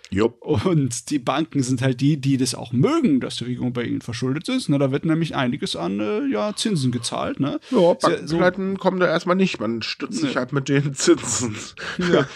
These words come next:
Speaker 2: Wie ist es in Japan, äh, vom Haushalt? Äh, ich glaub, irgendwie so fünfundzwanzig Prozent bis dreißig Prozent davon sind nur <laughs> um, für die Zinsen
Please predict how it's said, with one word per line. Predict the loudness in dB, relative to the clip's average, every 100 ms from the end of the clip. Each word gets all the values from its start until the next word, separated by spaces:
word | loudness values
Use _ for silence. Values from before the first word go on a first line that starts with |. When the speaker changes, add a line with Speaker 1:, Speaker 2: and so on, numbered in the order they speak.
| -14 -14
Speaker 2:
Wie | -12 -8 -2 0
ist | 0
es | -2 -2
in | 0
Japan, | 0 0 0 0 0 0
äh, | 2 2 0
vom | -2 0 0 -2
Haushalt? | -4 -2 -2 -2 -4 -4 -6 -4
Äh, | -2 0 -2
ich | -4
glaub, | -8 -8 -4
irgendwie | 0 0 0 -2 -2
so | -4 -10
fünfundzwanzig | -10 -6 -4 -4 -6 -6 -10 -14
Prozent | -12 -6 -4 -4
bis | -6 -8
dreißig | -6 -6 -8
Prozent | -10 -6 -6 -6
davon | -8 -4 0 2
sind | 2 2
nur | 2 4
<laughs> | 4
um, | 2 -2
für | -2 -4
die | -4
Zinsen | -4 0 0 -2 -8